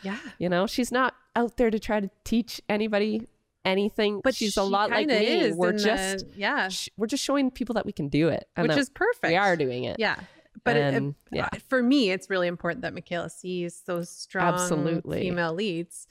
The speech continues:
Speaker 2: Yeah.
Speaker 1: That, not that men aren't also leads, but I think a young girl growing up in a farming community needs to see that she can do those things.
Speaker 2: Yeah.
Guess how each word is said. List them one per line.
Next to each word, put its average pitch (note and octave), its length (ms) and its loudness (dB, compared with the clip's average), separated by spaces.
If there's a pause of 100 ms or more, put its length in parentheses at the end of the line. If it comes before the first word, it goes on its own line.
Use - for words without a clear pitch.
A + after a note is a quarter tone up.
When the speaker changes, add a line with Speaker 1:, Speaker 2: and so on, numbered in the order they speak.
(100)
Speaker 2:
Yeah. E3 200 0
Speaker 1:
That, F3+ 280 -2
not G#3+ 300 0
that - 240 -2
men F3 240 -4
aren't F3 240 -6
also F3+ 280 -8
leads, G3+ 340 -6
but F#3+ 120 2
I F#3 60 0
think G#3 460 -6 (100)
a F#3+ 80 -10
young F#3+ 280 -4
girl F3+ 280 -4
growing F3 360 -6
up E3 320 -8
in F3+ 260 -6
a E3+ 80 -10
farming E3+ 380 -4
community E3+ 680 -6 (320)
needs G#3 260 -6
to G3+ 80 -6
see A3 200 -2
that F3+ 160 -2
she - 120 -12
can F4 160 -6
do F#4 140 2
those F3 220 -2
things. D#3+ 300 -8
Speaker 2:
Yeah. - 100 -4